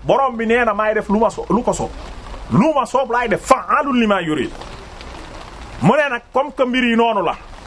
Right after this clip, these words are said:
fii mu ne leen, bu keroogee yafrahul mu'minuun, way ngëm Yàlla yi dañuy kontaan, dinañu bég. Ci lan la ñuy bég? Bi nasrillah, ci ngañaalal Yàlla, ndimbalal Yàlla gi muy defal ñële, ba ñu noot seen noon yële,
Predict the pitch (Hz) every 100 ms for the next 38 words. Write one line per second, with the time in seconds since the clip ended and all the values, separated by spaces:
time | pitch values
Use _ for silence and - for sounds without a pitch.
0 | - - - - - - - 233 302 262
1 | 285 302 294 - - - - - - -
2 | - - 170 233 269 269 240 226 220 226
3 | 285 - 247 - 240 226 233 202 190 165
4 | 123 - - - - 240 311 320 302 277
5 | 277 269 254 247 254 277 269 - 269 240
6 | 269 240 262 247 240 220 - 311 320 269
7 | 226 202 - - - - - - - -
8 | - - 120 180 277 - 254 254 240 233
9 | 143 - - 240 220 262 233 202 190 170
10 | 160 156 117 - - - - - - -
11 | 151 349 339 311 302 277 254 285 262 254
12 | 254 302 294 269 254 226 233 311 226 -
13 | - - - - - - - - - -
14 | - - - - - 185 302 320 302 311
15 | - 311 285 269 277 277 254 294 226